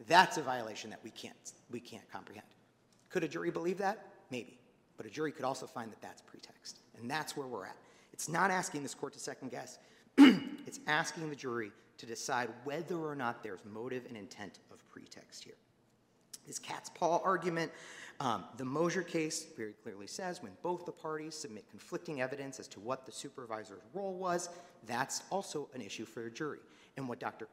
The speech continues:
Kuhn and Doctor Broder and Doctor Burry all testified, it wasn't just making a schedule. It was implementing the policies of the program, dealing with, quote, difficult, um,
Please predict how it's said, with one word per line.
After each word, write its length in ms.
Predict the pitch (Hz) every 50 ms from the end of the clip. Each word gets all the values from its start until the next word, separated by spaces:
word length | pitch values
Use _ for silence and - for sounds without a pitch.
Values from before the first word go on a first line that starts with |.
| - -
Kuhn 280 | 220 196 190 190 202 - - - - - _ -
and 80 | 127
Doctor 240 | 127 110 101 - 110
Broder 520 | - - 127 139 151 165 165 160 165 165 - - - - -
and 120 | 139 139
Doctor 480 | 120 120 113 110 - 131 127 117 107 - - -
Burry 300 | - 170 208 247 214 151
all 120 | 135 131 127
testified, 600 | - 180 - - - 170 - - 135 120 110 120
it 80 | 147 -
wasn't 280 | 302 311 302 311 160
just 180 | 117 113 - -
making 240 | 104 98 - - 90
a 60 | -
schedule. 360 | - - - - - - - - _ _ _ _ _ _
It 40 | 156
was 160 | 156 156 147 -
implementing 520 | 214 220 214 - 202 190 185 180 - 175 165
the 60 | 151
policies 500 | - - 147 143 143 147 - - 113 107
of 60 | 107
the 60 | 113
program, 360 | - - 131 113 - 113 98 87 - - -
dealing 400 | 139 165 233 269 240 226 208 180
with, 160 | 175 - -
quote, 320 | - 190 170 165 165 - - - - - - - - - - -
difficult, 540 | - 185 180 - 208 - - 190 185 180 - - - - - - 127
um, 400 | 127 117 113 110 107 98 90